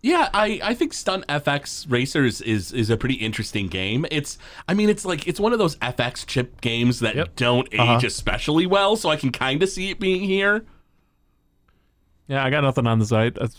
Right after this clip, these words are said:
Speaker 4: so far, I'm, I haven't played, I don't think any of these
Speaker 2: Ooh.
Speaker 4: that, uh,
Speaker 1: Really?
Speaker 2: <laughs> Number eighty-nine, Knights of the Round.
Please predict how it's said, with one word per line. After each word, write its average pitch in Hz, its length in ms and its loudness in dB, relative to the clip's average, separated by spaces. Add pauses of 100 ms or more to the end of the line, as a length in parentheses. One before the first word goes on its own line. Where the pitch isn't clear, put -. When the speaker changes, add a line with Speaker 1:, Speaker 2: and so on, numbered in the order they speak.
Speaker 4:
so 139 220 -2
far, 131 180 2
I'm, 117 300 2
I 117 100 0
haven't 120 200 0
played, 107 340 -2 (220)
I 110 80 -2
don't 113 100 0
think 104 120 -4
any 110 180 2
of 101 60 0
these 110 160 0
Speaker 2:
Ooh. 196 340 6
Speaker 4:
that, 127 180 6
uh, - 20 4
Speaker 1:
Really? - 320 6 (180)
Speaker 2:
<laughs> - 120 -10
Number 170 460 0
eighty-nine, 202 1000 2
Knights 180 340 -2
of 240 140 -4
the 302 100 0
Round. 123 1200 0